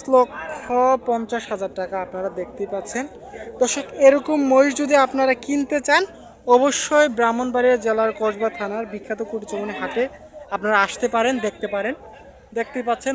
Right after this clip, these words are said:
মহিষ, দর্শক, পর্যাপ্ত পরিমাণের মহিষ আপনারা এখানে দেখতে পাচ্ছেন। এখানে মহিষ অনেক, দেখতে পাচ্ছেন ছোট একটি মহিষ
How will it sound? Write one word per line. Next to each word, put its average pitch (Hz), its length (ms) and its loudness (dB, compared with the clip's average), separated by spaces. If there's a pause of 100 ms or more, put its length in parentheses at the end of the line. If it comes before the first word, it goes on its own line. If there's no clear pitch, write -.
(140)
মহিষ, 226 280 -2 (280)
দর্শক, 226 300 -6 (520)
পর্যাপ্ত 254 400 2 (100)
পরিমাণের 247 380 0 (100)
মহিষ 226 220 -2 (100)
আপনারা 208 260 -6
এখানে 214 260 -6
দেখতে 262 260 -6
পাচ্ছেন। 240 320 -8 (680)
এখানে 233 220 -6 (160)
মহিষ 214 300 -6 (760)
অনেক, 226 180 0 (120)
দেখতে 214 200 -8
পাচ্ছেন 240 280 -8
ছোট 285 160 -8 (140)
একটি 277 160 -10 (100)
মহিষ 240 220 -6